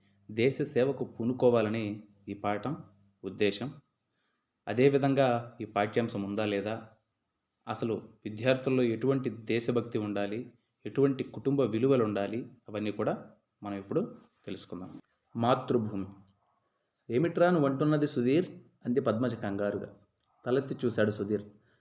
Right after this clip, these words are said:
తన కోసం బల్ల మీద పెట్టిన టిఫిన్ ప్లేటును దగ్గరగా జరుపుకుంటూ నింపాదిగా అన్నాడు సుధీర్. "రేపు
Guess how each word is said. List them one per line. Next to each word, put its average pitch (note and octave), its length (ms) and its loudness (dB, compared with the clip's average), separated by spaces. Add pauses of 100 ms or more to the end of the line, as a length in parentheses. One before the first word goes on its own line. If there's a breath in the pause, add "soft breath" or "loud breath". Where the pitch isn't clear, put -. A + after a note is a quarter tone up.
(220 soft breath)
తన B2+ 100 2
కోసం D3 380 2
బల్ల B2 180 6
మీద D3 140 4
పెట్టిన C#3 340 2
టిఫిన్ A#2+ 360 -2
ప్లేటును A#2+ 280 0
దగ్గరగా A2+ 400 2
జరుపుకుంటూ G#2+ 840 0 (200)
నింపాదిగా B2 540 4
అన్నాడు G#2 320 0
సుధీర్. G2+ 320 -6 (600)
"రేపు D3+ 640 6